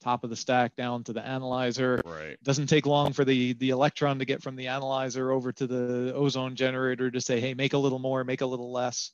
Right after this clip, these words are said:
Speaker 2: Mm-hmm.
Speaker 1: Um, but then again, there's the, the pipe, whatever, you know, couple, a hundred feet, couple hundred feet of pipe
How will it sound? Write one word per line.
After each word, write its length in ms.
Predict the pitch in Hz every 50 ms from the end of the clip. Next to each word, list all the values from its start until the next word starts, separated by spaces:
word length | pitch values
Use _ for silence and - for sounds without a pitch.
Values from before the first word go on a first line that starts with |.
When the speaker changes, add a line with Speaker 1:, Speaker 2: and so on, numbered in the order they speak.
| _ _ - 113
Speaker 2:
Mm-hmm. 400 | 104 92 85 90 98 110 131 107
Speaker 1:
Um, 480 | 107 104 104 104 101 101 101 101 98 - _ _ _ _ _ _ _ _ _ -
but 200 | - 123 113 104
then 520 | 113 131 131 131 131 127 131 127 127 127 131 -
again, 280 | 131 120 123 123 123
there's 240 | 120 120 120 110 -
the, 300 | - 123 117 113 110 - _ _ _ _ _ _ _ _ _ -
the 80 | 120 110 _ _ _ _ _ _
pipe, 420 | - - 143 123 120 117 - -
whatever, 680 | - 120 120 120 120 120 113 113 120 117 120 120 117 117
you 140 | 117 113 113
know, 420 | 117 113 110 110 110 107 101 95 _ _ _ _ _ _ _ _ _
couple, 420 | - 147 - 135 127 117 104 110 - _ -
a 40 | 120
hundred 360 | 120 139 143 147 139 131 120
feet, 260 | - 143 139 135 127 - -
couple 240 | - 135 - -
hundred 280 | 117 127 131 127 123 117
feet 220 | - 135 131 123
of 100 | 113 104 _ _
pipe 280 | - 139 135 127 123